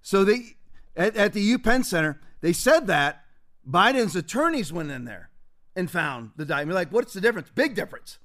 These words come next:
Big difference. Because now it makes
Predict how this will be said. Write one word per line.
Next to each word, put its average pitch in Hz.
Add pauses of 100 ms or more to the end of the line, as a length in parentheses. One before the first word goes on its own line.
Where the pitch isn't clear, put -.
(800)
Big 254
difference. - (200)
Because 180
now 285
it 277
makes 214